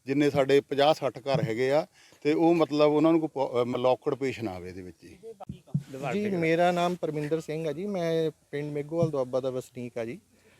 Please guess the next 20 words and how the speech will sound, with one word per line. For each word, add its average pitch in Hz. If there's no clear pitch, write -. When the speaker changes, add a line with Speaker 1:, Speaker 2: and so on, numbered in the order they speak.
Speaker 2:
ਤੇ 160
ਸਾਡਾ 165
ਜੀ 202
ਮਸਲਾ 180
ਇਹ 190
ਆ 190
ਕਿ 202
ਜੀ 208
ਸਾਡਾ 180
ਜਿਹੜਾ 165
ਪਿੰਡ 156
ਦਾ 175
ਪਾਣੀ 147
ਆ 127
ਨਾ, 127
ਇਹ, 170
ਇਹ 165
ਪਾਈਪਾਂ 151
ਰਾਹੀਂ 147
ਇੱਥੇ 196